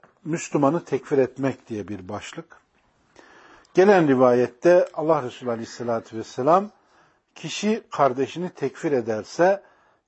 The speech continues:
bu tekfir sebebiyle ikisinden biri muhakkak küfre döner.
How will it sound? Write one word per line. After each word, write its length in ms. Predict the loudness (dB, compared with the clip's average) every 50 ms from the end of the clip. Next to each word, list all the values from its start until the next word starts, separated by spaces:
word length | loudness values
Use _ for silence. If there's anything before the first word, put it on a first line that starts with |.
| _ -4
bu 300 | -2 0 0 0 -4 _ _ _
tekfir 400 | -8 -8 -8 -6 -2 -2 -2 -2
sebebiyle 800 | -2 -2 -2 -2 0 0 -4 -2 -2 -4 0 2 4 4 4 4
ikisinden 920 | 0 -6 -16 -14 -14 -16 -12 -8 -6 -6 -4 -4 -4 -6 -6 -8 -10 -12 -12 -6
biri 420 | -2 0 2 4 4 4 2 0 -4 _ _ _ _ -8
muhakkak 600 | -4 0 2 2 2 2 0 _ -6 -4 -4 -4 -6 -12 -20 _ _ _ -20 -18 -6
küfre 480 | -2 0 2 2 2 0 -2 -6 -10
döner. 360 | -14 -18 -20 -20 -20 -20 _